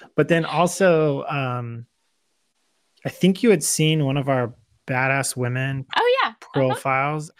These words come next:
Speaker 1: So when you got my email and then I kind of explained to you what the project was like, I guess w-, what struck you about it that piqued your interest?
Speaker 2: Well,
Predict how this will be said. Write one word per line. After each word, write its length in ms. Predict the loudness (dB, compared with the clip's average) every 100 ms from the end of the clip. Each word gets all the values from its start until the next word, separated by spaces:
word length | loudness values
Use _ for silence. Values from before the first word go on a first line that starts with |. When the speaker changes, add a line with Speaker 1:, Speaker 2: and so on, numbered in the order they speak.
| -20 -20 0
Speaker 1:
So 260 | 4 4
when 200 | 4 4
you 80 | 4
got 200 | 2 2
my 120 | 0
email 420 | 0 0 0 0
and 180 | -2 -2
then 180 | -4 -4 -8
I 60 |
kind 200 | -4 -4
of 60 | -4
explained 340 | -6 -6 -6
to 100 | -4
you 60 | -6
what 100 | -6
the 60 |
project 280 | -6 -6 -4
was 120 | -6
like, 280 | -4 -6 -10 _ _ _ _ _ _ _ _ _ -4
I 100 | 2
guess 160 | 2
w-, 200 | 0 -6 -10 _ _
what 220 | 2 2
struck 320 | 2 2 2 4
you 140 | 4
about 260 | 6 4 2
it 200 | 0 -2
that 260 | -2 -4 _ _ _ _ _ -6
piqued 240 | -6 -4
your 100 | -6
interest? 520 | -6 -8 -12 -12 -18 -20 _ _ _ _ _ _ _ _ _ -8
Speaker 2:
Well, 320 | -2 0